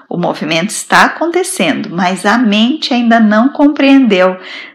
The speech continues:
todo esse espaço, toda essa energia que está sendo dinamizada.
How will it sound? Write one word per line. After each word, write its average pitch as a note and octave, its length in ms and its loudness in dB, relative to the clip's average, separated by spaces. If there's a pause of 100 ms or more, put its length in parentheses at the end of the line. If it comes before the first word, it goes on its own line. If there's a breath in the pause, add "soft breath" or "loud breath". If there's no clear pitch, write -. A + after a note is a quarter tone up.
(100)
todo G3 240 4
esse - 280 2
espaço, G3 800 -2
toda G3 240 0
essa G3+ 240 -4
energia G3 680 -2
que D4 120 -10
está A#3+ 280 -4
sendo G3 420 -2
dinamizada. G3+ 1040 -2